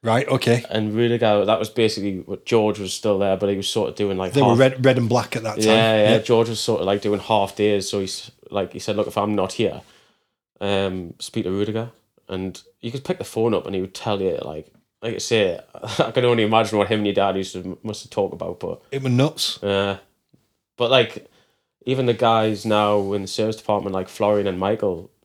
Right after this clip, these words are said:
Speaker 2: they've been there. You know, I think Florian came through the, the tra-, the apprenticeship scheme, which a lot of them do.
Speaker 1: Yeah.
Speaker 2: And this is the thing that you find with E W M in Germany,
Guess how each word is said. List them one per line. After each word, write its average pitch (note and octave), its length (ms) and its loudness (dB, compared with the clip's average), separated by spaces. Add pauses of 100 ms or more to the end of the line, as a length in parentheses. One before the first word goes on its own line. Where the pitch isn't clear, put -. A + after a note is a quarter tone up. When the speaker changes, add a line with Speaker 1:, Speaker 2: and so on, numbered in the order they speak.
(240)
Speaker 2:
they've G2+ 320 -4
been A2 200 -2
there. F#2+ 380 -4 (720)
You G#2+ 80 -6
know, D2+ 260 -10
I - 80 -14
think A2 160 -10
Florian G#2+ 380 -2
came G2+ 180 -4
through G2+ 220 -4
the, F#2+ 240 -2 (560)
the A2 80 -18
tra-, A2 260 2
the G#2+ 120 -2
apprenticeship A2+ 440 -4
scheme, B2 460 -8
which A2+ 160 -8
a A2+ 40 -4
lot A2+ 120 4
of G#2+ 80 -2
them G#2 120 0
do. G#2 320 0 (140)
Speaker 1:
Yeah. A2 220 2 (200)
Speaker 2:
And A2 80 -8
this A2+ 140 -4
is A2 80 -8
the G#2+ 80 -8
thing A2+ 240 -2
that G#2 220 -2 (640)
you A2+ 100 -10
find A2 260 0
with B2 140 0
E G2+ 100 0
W G2 220 -4
M G2 160 -2
in F#2+ 80 -2
Germany, G2+ 480 0